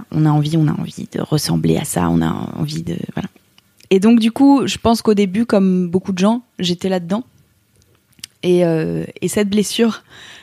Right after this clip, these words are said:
euh, je me suis blessée en, en faisant un grand écart. Donc, euh, c'est la posture, euh, Hanumanasana en, en sanskrit. Euh, dans le monde du yoga, on appelle ça comme ça.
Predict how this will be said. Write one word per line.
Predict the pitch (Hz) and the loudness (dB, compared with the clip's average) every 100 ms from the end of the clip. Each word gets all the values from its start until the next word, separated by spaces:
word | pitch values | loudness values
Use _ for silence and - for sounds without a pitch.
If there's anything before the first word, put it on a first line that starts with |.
| _ | _
euh, | 185 180 | 0 2
je | 170 | 2
me | 180 | 0
suis | 175 175 | -4 -4
blessée | 185 185 233 220 | -2 -2 0 2
en, | 196 170 165 160 - 50 50 | 4 2 2 -2 -4 -8 -8
en | 160 | -8
faisant | 147 151 165 170 | -6 -2 0 0
un | 147 | -2
grand | 139 143 | -4 -6
écart. | 151 196 233 - - | -4 -2 -4 -6 -8
Donc, | 180 156 - | -6 -4 -6
euh, | 156 | -8
c'est | 160 160 | -6 -4
la | 151 | -4
posture, | 147 156 - 170 160 | -2 -6 -2 0 2
euh, | 151 - | 0 0
Hanumanasana | 185 190 180 175 165 156 - 160 175 240 | 0 2 4 2 0 -4 -2 -2 -2 -4
en, | 160 151 151 - - - - - | -4 -6 -8 -16 -20 -20 -20 0
en | 185 | 0
sanskrit. | - 214 - - 196 294 226 180 | 4 2 2 -2 -2 -2 -6 -8
Euh, | 160 156 156 165 175 | -4 -4 -6 -6 -6
dans | 165 147 | -4 -2
le | 147 | 0
monde | 151 170 | 0 0
du | 156 | 2
yoga, | 156 156 160 202 | 0 2 0 0
on | 165 | -2
appelle | 151 156 | -2 -6
ça | - 175 | -4 -4
comme | 170 160 | -2 -2
ça. | - | -4